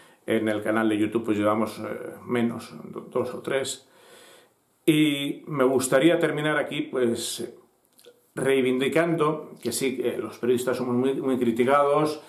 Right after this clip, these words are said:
siempre la, la gente parece que nos menciona solo cuando no le gusta algo que publicamos, pero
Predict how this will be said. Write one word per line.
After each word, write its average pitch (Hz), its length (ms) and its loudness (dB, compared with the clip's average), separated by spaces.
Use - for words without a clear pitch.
siempre 120 600 -2
la, 117 300 -2
la 120 140 0
gente 120 200 -4
parece 117 220 0
que 127 100 2
nos 117 140 2
menciona 113 320 0
solo 135 320 -2
cuando 117 480 4
no 127 140 6
le 135 60 8
gusta 127 300 4
algo 120 180 6
que 117 80 2
publicamos, 120 560 2
pero 104 420 -4